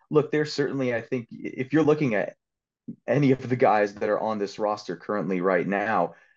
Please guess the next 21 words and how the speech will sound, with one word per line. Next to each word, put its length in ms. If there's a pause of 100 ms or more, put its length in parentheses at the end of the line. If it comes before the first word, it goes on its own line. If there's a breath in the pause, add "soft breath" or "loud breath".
(160 soft breath)
he's 380
the 80
one 220
that 120
I 80
think 240
certainly 400
has 400
the 80
most 560
questions 680 (420)
that 120
are 160
surrounding 760
him, 280
because 460 (440 soft breath)
obviously, 600
like, 200
the 80
Suns 480
were, 520